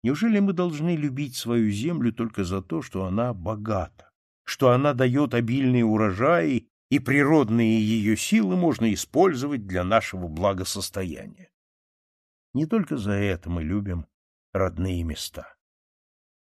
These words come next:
Мы любим их ещё за то, что даже не богатые,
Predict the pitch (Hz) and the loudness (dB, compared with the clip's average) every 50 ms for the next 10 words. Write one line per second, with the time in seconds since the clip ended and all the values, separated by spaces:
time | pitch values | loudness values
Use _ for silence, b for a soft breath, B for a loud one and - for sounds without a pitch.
0 | _ _ - 101 117 143 165 170 156 143 143 143 147 139 131 - 131 127 120 - | _ _ -4 -2 0 0 0 -2 -2 -4 -6 -6 -6 -8 -6 -4 -4 -4 -4 -4
1 | - 156 151 131 120 131 131 127 - 185 165 - - - _ - 143 139 147 170 | -6 -6 -6 -4 -4 -6 -6 -4 -4 -4 -4 -4 -8 -16 _ -10 -10 -8 -6 -8
2 | 170 156 156 151 151 151 143 143 147 135 113 104 117 127 135 123 127 - 90 76 | -8 -6 -6 -6 -6 -6 -6 -6 -8 -8 -6 -4 -4 -4 -4 -6 -10 -10 -12 -12
3 | - 85 90 - | -12 -12 -16 -20